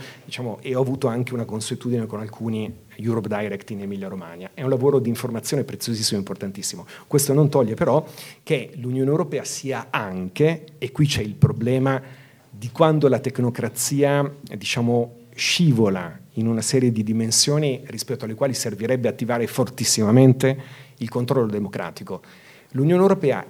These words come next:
è anche un meccanismo di regolazione neoliberale ad oggi. Non c'è dubbio che la Commissione lavori in una logica di regolazione neoliberale, che non è necessariamente cattiva, ma è l'idea che questo quadro economico, fatto di compatibilità,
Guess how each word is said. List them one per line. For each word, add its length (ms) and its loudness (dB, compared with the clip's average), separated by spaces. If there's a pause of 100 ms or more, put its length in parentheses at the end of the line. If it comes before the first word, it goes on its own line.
è 160 6
anche 600 8
un 140 0
meccanismo 500 -2
di 80 -6
regolazione 460 -8
neoliberale 720 -10 (300)
ad 160 -6
oggi. 400 -8
Non 160 4
c'è 160 0
dubbio 280 2
che 80 -4
la 40 -2
Commissione 600 -2
lavori 720 4
in 100 -2
una 160 0
logica 480 2
di 240 0
regolazione 680 2
neoliberale, 540 -2 (260)
che 120 0
non 140 6
è 80 10
necessariamente 640 0
cattiva, 560 -12
ma 200 6
è 120 4
l'idea 640 0 (380)
che 160 -2
questo 380 4
quadro 320 -6
economico, 720 -10
fatto 360 -4
di 180 -10
compatibilità, 1000 -2